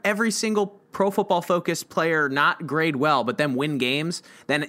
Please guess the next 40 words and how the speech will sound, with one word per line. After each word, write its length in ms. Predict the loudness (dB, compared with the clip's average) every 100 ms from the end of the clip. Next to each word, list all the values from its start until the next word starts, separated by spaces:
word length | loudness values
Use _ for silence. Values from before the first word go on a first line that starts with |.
| -6
than 260 | -4 -2
grade 340 | -2 0 2 2
out 180 | 0 0
well 200 | 0 0
on 100 | -2
Pro 180 | -4 -4
Football 280 | -2 -2 -2
Focus 380 | -2 -4 -8 -4
individually 840 | -2 -2 -2 -2 -2 -2 -2 -4 -10 -20 _ _ _ _ -4
and, 240 | -2 -2
and 140 | -4
still 220 | -2 -2 0
lose 200 | -2 0
games, 260 | -2 -2
because 220 | -6 -2
that's 160 | -2 0
all 140 | 0
that 140 | 2 0
is. 180 | 0 -2
That's 160 | 0
individual 420 | 2 2 2 2
statistics. 540 | 0 -2 0 -2 -2 -4
It 80 | -4
makes 200 | -4 -2
no, 520 | 0 2 0 -2 -6 -20 -20 _ -4
I 40 |
mean, 200 | -4 -2
it 80 | -2
has 180 | -2 0
no 140 | 0
context 500 | 0 0 0 0 -2 -2
behind 220 | -2 -2
what's 140 | -2
actually 240 | -2 -2 -4
going 220 | -2 0
on 140 | -2
in 80 | -2
the 40 | -2
game. 280 | -4 -4 -6
It's, 220 | -10